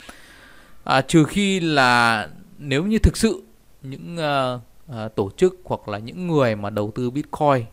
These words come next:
E T F Spot họ quyết định là xả Bitcoin dẫn tới những cái, à, quỹ Bitcoin E T F Spot, đúng không bạn? À, những cái đội ngũ quản lý tài sản lớn ở thời điểm hiện tại họ xả Bitcoin ra thì nó mới làm cho thị trường chúng ta,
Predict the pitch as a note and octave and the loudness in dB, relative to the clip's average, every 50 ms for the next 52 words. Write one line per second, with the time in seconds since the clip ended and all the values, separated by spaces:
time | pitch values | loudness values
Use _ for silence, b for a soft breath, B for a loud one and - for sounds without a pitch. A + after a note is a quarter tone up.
0 | - - - - - B2 C3 C#3 - - - - B2+ C3+ - - - - - - | -12 -10 -8 -6 -4 -4 -6 -6 -8 -10 -6 -4 -4 -4 -4 -6 -12 -12 -10 -10
1 | - - - - - C#3+ B2+ A2 - - - - G#2+ B2 - - C3 B2+ A#2 A2+ | -10 -10 -10 -14 -14 -12 -14 -14 -12 -10 -10 -10 -10 -10 -10 -6 -2 -2 -2 -2
2 | A#2 C#3+ - D#3+ C#3 - A2+ A2 A2+ B2 C3+ C3+ D3 D#3+ D#3 B2+ - A2 G#2 G#2+ | -4 -6 -8 -10 -10 -8 -6 -6 -6 -6 -8 -10 -12 -12 -10 -6 -4 -2 -2 -2
3 | A#2+ C#3 C#3 - B B B B B B B B - G#2 - - A2+ - F3 F3 | -2 -6 -8 -14 B B B B B B B B -4 -4 -4 -2 -4 -4 -2 -4
4 | E3+ E3 - - C3 A#2 B2 A#2+ B2+ - - - - C3+ C#3+ D3+ - - A#2+ A#2+ | -6 -4 0 2 2 2 2 2 0 -2 -6 -2 4 6 6 6 4 2 -2 -2
5 | B2+ B2+ - - - - - - A2+ G#2+ G#2 G2+ G#2 G#2+ A#2+ - D3+ C#3 - A#2 | 0 0 0 0 -2 -6 -6 -4 -4 -4 -4 -4 -6 -6 -8 -8 -8 -6 -4 -2
6 | G#2+ G#2+ A#2+ C3+ C#3+ C3+ B2+ B2+ B2+ C3+ B2+ C3 C#3 D3+ E3 D#3+ - - G2 G2+ | -2 0 0 -2 -2 -2 -2 -2 -2 -2 -2 -2 -2 -2 -2 0 0 0 -2 -2
7 | G#2 A2+ - - A#2+ G#2+ - G2+ F2+ F#2+ G2+ G2+ G#2+ B2 D#3+ G3 A3+ F3 - A2 | -2 -4 -2 -2 -2 -2 -4 -6 -10 -8 -6 -6 -6 -6 -6 -6 -6 -6 -6 -6
8 | G#2 G2 F#2 - - - - A2+ A2 A2 - - - - - A2+ C3 C3+ - - | -8 -10 -10 -10 -10 -10 -10 -10 -10 -14 -12 -12 -12 -12 -10 -10 -12 -10 -4 -2
9 | C3 B2 A#2 B2+ A#2 A2+ G#2 - A2+ G2 F#2 F#2 F#2+ G#2 A2 A2+ A2+ C3 D3+ C3+ | 0 0 2 2 0 0 -2 -4 -6 -8 -8 -10 -12 -14 -12 -12 -10 -10 -10 -10
10 | G#2 G#2 A2 G#2+ - - G#2 G2+ G2+ G2+ - A2+ G#2+ G#2 | -12 -12 -16 -18 -14 -14 -14 -14 -12 -8 -4 -4 -4 -4